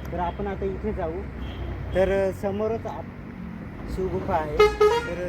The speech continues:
चला आपण आता तिथे जाऊ. तर इकडे पेठकडे रोड जातो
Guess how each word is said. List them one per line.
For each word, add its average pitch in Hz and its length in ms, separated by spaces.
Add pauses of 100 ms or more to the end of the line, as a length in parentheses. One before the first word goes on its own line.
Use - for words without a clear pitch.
(120)
चला 440 140
आपण 208 260
आता 185 240
तिथे - 180
जाऊ. - 1040
तर 180 180 (160)
इकडे 208 680 (340)
पेठकडे 202 440
रोड 190 220
जातो 180 380